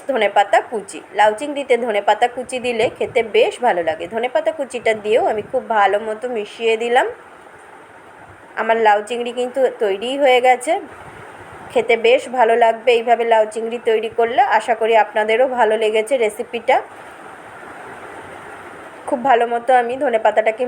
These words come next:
মিশিয়ে দিলাম। দেখুন, এবার আমি কড়াইটা ঢেকে দিচ্ছি, তারপর গ্যাসটা বন্ধ করে কিছুক্ষণ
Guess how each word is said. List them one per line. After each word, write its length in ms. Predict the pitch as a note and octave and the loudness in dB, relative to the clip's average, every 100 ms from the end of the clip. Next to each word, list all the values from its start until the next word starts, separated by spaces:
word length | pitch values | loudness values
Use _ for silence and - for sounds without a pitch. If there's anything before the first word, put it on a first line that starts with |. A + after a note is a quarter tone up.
| A3+ | -6
মিশিয়ে 360 | G#3+ - A3+ A3+ | -6 -2 0 2
দিলাম। 220 | A#3 B3 G4+ C#4+ | 2 2 0 -2
দেখুন, 260 | G#3+ - F4+ D4 | -2 -2 -2 2
এবার 140 | A3 A3 | 2 2
আমি 120 | A3+ B3 - - - - | -4 -10 -16 -20 -4 4
কড়াইটা 340 | A3+ A3 A#3+ A#3 | 4 4 2 0
ঢেকে 220 | B3+ A3+ G#3+ | 0 0 -2
দিচ্ছি, 240 | A#3 - G4+ | -2 -4 0
তারপর 220 | C#4+ A3+ A3 | 0 0 0
গ্যাসটা 300 | G#3 G3+ - A#3 | 2 2 2 0
বন্ধ 180 | A3 G#3 B3+ B3+ | 0 -2 -6 0
করে 160 | B3 A3+ | 0 0
কিছুক্ষণ 300 | A#3 - A#3 | -4 -8 -6